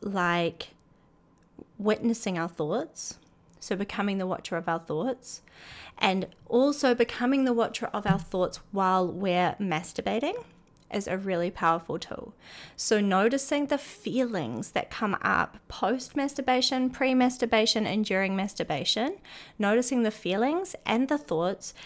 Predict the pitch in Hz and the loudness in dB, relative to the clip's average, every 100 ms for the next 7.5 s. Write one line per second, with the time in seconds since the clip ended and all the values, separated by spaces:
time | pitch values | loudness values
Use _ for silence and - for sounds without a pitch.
0 | - - - 247 269 254 - _ _ _ | -18 -2 2 4 2 -2 -8 _ _ _
1 | _ - 269 269 - 285 302 302 330 311 | _ 2 2 2 0 0 0 -2 -2 -2
2 | 294 - 269 262 240 233 269 240 - 208 | -4 -2 -4 0 0 0 0 0 0 0
3 | 196 190 196 214 - _ _ _ - - | 0 0 -2 -4 -10 _ _ _ -10 -2
4 | 220 202 - 208 196 196 190 190 - 214 | 0 0 0 0 2 2 2 0 0 0
5 | 208 202 185 180 185 190 175 180 - - | 2 2 0 0 -4 -4 -4 -4 -6 -6
6 | - 131 - - - - - _ - 190 | -6 -8 -8 -12 -20 -20 -20 _ -2 2
7 | 185 185 170 175 - | 2 0 -2 -2 -4